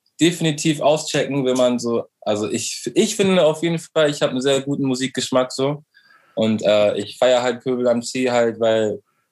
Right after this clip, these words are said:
ja, keine Ahnung, ich feier deine Voice halt, deine, dein Dings, deine Stimme und deine Message, die du verbreitest, so, ne?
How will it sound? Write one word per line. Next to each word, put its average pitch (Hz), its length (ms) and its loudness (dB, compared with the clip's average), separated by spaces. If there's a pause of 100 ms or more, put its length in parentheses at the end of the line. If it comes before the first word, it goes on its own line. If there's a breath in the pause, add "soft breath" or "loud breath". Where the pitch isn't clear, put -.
(200)
ja, 107 380 0 (120)
keine 113 200 0
Ahnung, 131 220 2
ich 101 100 -6
feier 135 180 4
deine 127 220 0
Voice 147 300 2
halt, 131 180 0
deine, 113 340 0 (380)
dein 110 200 -2
Dings, 143 340 -4 (840 soft breath)
deine 185 280 2
Stimme 220 480 2 (560)
und 131 200 2
deine 135 180 4
Message, 170 360 0
die 139 80 -2
du 131 80 -2
verbreitest, 113 500 0
so, 107 100 -4
ne? 170 260 0